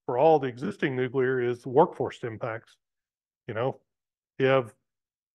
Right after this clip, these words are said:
all of these small modular reactors have to go create licensing documents. So that's one resource they gotta go grab up. They gotta create training documents. They gotta go get operators who can operate the reactors and train the next generation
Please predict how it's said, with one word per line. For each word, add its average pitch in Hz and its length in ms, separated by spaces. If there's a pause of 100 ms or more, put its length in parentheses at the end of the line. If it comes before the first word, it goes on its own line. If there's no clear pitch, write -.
(140)
all 170 240
of 180 80
these 170 200
small 160 260
modular 156 420
reactors 143 440
have 131 160
to 143 80
go 131 200
create 131 420 (300)
licensing 117 720
documents. - 600 (160)
So 113 180
that's 147 240
one 139 500
resource 135 520
they 135 120
gotta 127 200
go 120 140
grab 120 340
up. 127 280 (640)
They 120 80
gotta 131 180
create 143 380
training 151 520
documents. 110 680 (360)
They 120 80
gotta 147 180
go 147 160
get 147 160
operators 131 840 (380)
who 143 120
can 127 240
operate 135 420
the 135 80
reactors 135 500
and 139 260
train 147 360
the 131 80
next 131 280
generation 127 680